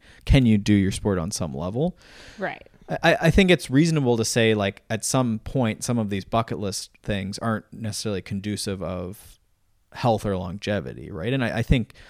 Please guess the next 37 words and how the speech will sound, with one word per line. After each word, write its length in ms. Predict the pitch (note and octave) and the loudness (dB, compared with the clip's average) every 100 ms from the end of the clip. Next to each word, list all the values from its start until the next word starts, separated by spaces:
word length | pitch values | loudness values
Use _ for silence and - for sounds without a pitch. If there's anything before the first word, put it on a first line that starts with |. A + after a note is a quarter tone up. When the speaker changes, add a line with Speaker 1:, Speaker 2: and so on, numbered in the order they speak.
| - | 2
Speaker 1:
that's 220 | D3+ D#3 | 4 6
a 40 | A2+ | 6
personal 920 | - C3+ C3+ B2 A2 G2+ F#2+ F#2+ - - _ _ _ _ _ | 6 6 2 0 0 0 -2 -8 -12 -20 _ _ _ _ _
question 720 | - - A#2+ - - F#2 E2+ | -4 2 2 0 -8 -10 -10
to 200 | - - | -12 -12
ask 400 | E2+ F#2+ F#2 - | -8 -8 -8 -8
is, 240 | F#2+ F#2 - - - - - | -6 -6 -8 -16 -20 -8 2
is 240 | C3+ A#2 | 2 4
riding 340 | A#2 G#2+ G#2+ | 0 0 -2
a 60 | G#2 | -4
hundred 300 | A2+ G#2+ G2+ | -2 0 0
miles 760 | F#2 F#2+ F#2+ F#2+ F#2 F#2+ - - _ _ _ _ | -2 -4 -4 -6 -8 -8 -12 -16 _ _ _ _
frequently 1000 | - C3 - A2 - F2+ F#2+ F#2 G#2 - _ _ _ - | 0 2 0 -6 -6 -10 -10 -10 -14 -18 _ _ _ -2
going 240 | A2+ G#2 | 0 0
to 80 | G#2 | -4
be 120 | G2+ | -6
associated 640 | F#2 - G2 - G2 F2+ | -6 -4 -6 -4 -6 -6
with 180 | F2 G2+ | -8 -8
longer 380 | G#2 F#2+ F2 D#2+ | -8 -6 -8 -8
life? 320 | F2+ C#2 - | -10 -12 -8
I 80 | A2 | 0
don't 220 | B2 A#2+ | 2 2
know 120 | G#2+ G#2 | 0 -4
that 180 | F#2+ | -6
we 120 | G#2+ G2 | -8 -12
can 240 | - G2 | -12 -10
say 360 | - - G2+ F2+ | -10 -8 -10 -10
that, 240 | C2 G1+ | -14 -12
uh, 140 | C2+ C2+ | -14 -12
like, 260 | F#2 - | -14 -14
it's 140 | F#2+ G#2 | -12 -10
a 60 | |
longevity 760 | F#2+ F#2+ E2+ G2+ F#2+ C#2+ A#1 - | -8 -8 -8 -8 -8 -8 -12 -10
pursuit, 440 | - B1 - C2 | -10 -10 -12 -12
right? 180 | D2+ E2+ | -10 -10
Like, 140 | - - | -12 -14
w-, 180 | - | -16